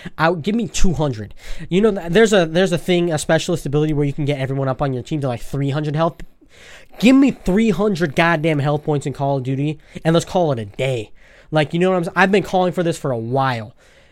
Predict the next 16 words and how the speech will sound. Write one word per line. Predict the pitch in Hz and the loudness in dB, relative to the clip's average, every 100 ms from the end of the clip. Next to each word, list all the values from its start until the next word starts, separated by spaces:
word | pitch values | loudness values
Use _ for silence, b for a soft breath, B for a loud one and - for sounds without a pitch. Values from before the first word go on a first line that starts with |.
| - | -6
Um, | 143 127 117 110 - - _ _ - - _ - | -2 -2 -4 -10 -20 -20 _ _ -20 -20 _ -12
Call | - 180 202 | 0 4 6
of | 196 | 4
Duty | 139 175 175 | 2 2 2
should | - 180 | 0 -2
have | 143 151 135 | 0 0 -2
a | 143 | -4
lot | 131 135 151 | 0 0 2
more | 147 147 | 2 0
health. | 117 139 190 - B B | 2 2 2 -2 B B
It | 175 160 | -6 -4
shouldn't | - 180 156 | 0 0 0
be | 160 156 | 0 0
as | 131 131 | 0 -2
brrr, | - 233 240 226 | 0 2 4 2
melt-, | 151 147 165 170 | 2 4 2 0